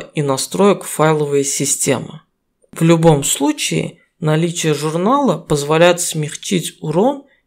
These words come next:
при резкой потере связи с диском. И журналирование есть в большинстве современных файловых систем. Ну и напоследок. Как я сказал,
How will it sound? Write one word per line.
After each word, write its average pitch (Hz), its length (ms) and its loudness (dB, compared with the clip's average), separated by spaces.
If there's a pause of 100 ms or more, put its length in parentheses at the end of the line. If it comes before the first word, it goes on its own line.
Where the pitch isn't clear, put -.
при 151 200 0
резкой 196 420 4
потере 160 460 0
связи 160 460 -2
с 139 160 -6
диском. 135 560 -10 (580)
И 165 320 -2
журналирование 165 1160 2 (220)
есть 226 340 0
в 147 60 -6
большинстве 151 640 0
современных 147 720 0
файловых 143 600 2
систем. - 640 -6 (500)
Ну 190 220 2
и 226 140 8
напоследок. 170 960 0 (420)
Как 165 240 0
я 160 140 4
сказал, 196 720 2